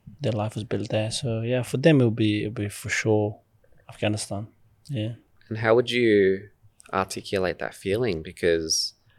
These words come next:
Speaker 2: yes, they've been brought up there. It's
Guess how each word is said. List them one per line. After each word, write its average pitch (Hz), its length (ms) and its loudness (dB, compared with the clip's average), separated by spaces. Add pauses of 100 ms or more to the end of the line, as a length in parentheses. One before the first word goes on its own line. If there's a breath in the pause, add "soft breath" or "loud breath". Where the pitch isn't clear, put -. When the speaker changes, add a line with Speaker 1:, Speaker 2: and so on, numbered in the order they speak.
(680 soft breath)
Speaker 2:
yes, 123 340 4
they've 87 380 4 (800)
been 92 180 0
brought 85 280 4
up - 180 0
there. 73 340 4
It's - 500 -6